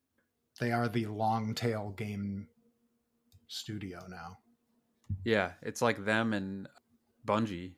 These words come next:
Speaker 2: and that's, well, I guess Ubisoft, 'cause, like, but yeah, you're right. Like, there aren't that many out there, having just talked about Outriders, like, a little bit ago. It's really hard in this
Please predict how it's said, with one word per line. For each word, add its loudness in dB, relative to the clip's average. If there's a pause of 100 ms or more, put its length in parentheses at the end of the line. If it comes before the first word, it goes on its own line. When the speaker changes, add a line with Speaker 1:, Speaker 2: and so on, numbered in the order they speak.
(640)
Speaker 2:
and -6
that's, -4
well, 0
I 4
guess -2
Ubisoft, -4
'cause, -8
like, -10 (480)
but 4
yeah, 12
you're 6
right. 6
Like, 0
there 6
aren't 2
that 0
many -4
out -4
there, -4
having -6
just -6
talked -6
about -6
Outriders, -2
like, -6
a -8
little 0
bit 0
ago. 0
It's -6
really 0
hard 2
in -4
this -8